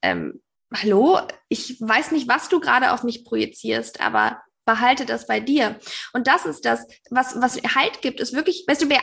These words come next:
alles ist relativ. In unserem Leben ist alles relativ. Das ist sogar ein Gesetz, der, das Gesetz der Relativität, ein universelles Gesetz. Das heißt, nichts ist grundsätzlich gut oder böse. Unsere eigene Bewertung, oder nicht gut oder böse, sondern gut oder schlecht, ne?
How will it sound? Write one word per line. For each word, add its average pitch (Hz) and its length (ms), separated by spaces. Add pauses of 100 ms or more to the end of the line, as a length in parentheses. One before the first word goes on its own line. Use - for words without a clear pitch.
alles 320 200
ist 302 160
relativ. - 460 (240)
In 247 60
unserem 262 240
Leben 269 220
ist 262 180
alles 226 300
relativ. 214 400
Das 226 120
ist 233 140
sogar 233 160
ein 226 100
Gesetz, 214 360
der, 202 140
das - 340
Gesetz 226 300
der 247 120
Relativität, 233 640
ein - 40
universelles 208 560
Gesetz. - 800
Das - 220
heißt, 277 320 (260)
nichts 302 460
ist - 340 (100)
grundsätzlich 302 640
gut 247 200
oder 226 160
böse. 247 440
Unsere 269 440
eigene 247 300
Bewertung, 233 840
oder 220 240
nicht 208 340
gut 233 160
oder 196 140
böse, 240 260
sondern 196 220
gut 220 160
oder - 100
schlecht, - 400
ne? 285 160